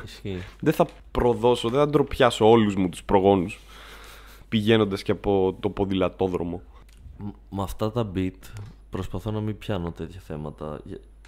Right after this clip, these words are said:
Speaker 1: τι μπορεί, ας πούμε, να, να γράψει ένα beat τώρα για αυτό το θέμα και να πηγε-, να πηγαίνει καλά.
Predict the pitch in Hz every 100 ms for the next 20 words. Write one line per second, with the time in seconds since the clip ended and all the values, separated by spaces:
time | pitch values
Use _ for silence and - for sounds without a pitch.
0 | - - - - - 104 113 110 110 -
1 | 110 110 113 - - - - 101 95 -
2 | 95 92 98 98 - 107 98 98 98 95
3 | 95 98 107 - 87 104 92 - 87 85
4 | 87 92 98 92 90 92 - - 90 92
5 | 92 92 92 82 80